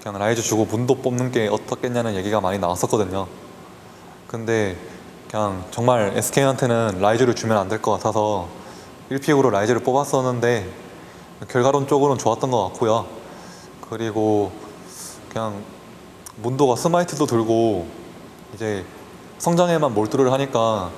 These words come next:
정말 못 따라가겠는 거예요. 또 특패 때문에 제가 라인을 많이 밀기도 뭐하고, 그냥 아무튼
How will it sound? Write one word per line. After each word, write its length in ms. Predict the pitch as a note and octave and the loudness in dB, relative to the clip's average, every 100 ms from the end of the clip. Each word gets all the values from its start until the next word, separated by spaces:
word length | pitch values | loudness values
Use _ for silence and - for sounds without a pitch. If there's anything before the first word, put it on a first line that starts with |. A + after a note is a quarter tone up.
| - - - | -14 -18 -14
정말 280 | - A#2+ G#2+ | -6 -2 0
못 180 | G2+ - | 0 2
따라가겠는 520 | C#3+ B2+ G#2+ A2 G#2+ | 4 4 2 0 0
거예요. 360 | G2 F#2+ G2+ F2+ - - | 0 0 -2 -6 -14 -10
또 100 | - | -10
특패 280 | - - E3+ | -6 -4 -2
때문에 680 | D#3 C#3+ C#3 B2 A#2 G2+ F2 - - - - | 0 0 2 2 2 -2 -6 -12 -18 -18 -10
제가 200 | - A2+ | -2 0
라인을 540 | G2+ G#2+ A#2+ A#2+ G#2 F#2 - - - - - - | 2 2 2 0 -2 -6 -12 -18 -18 -18 -20 -10
많이 440 | A2 G#2+ A#2 G#2+ G2+ - - | -2 -2 0 -2 -4 -10 -10
밀기도 400 | A#2 B2 B2+ A2+ | -2 0 2 2
뭐하고, 540 | F#2+ G#2 A2 G#2 G2+ F#2 - - - - - - - - - - | 2 0 0 -2 -4 -6 -14 -18 -18 -18 -18 -18 -20 -20 -20 -16
그냥 160 | - A2+ | -6 -2
아무튼 400 | A#2+ A#2+ B2+ A2+ | -2 -2 -2 -2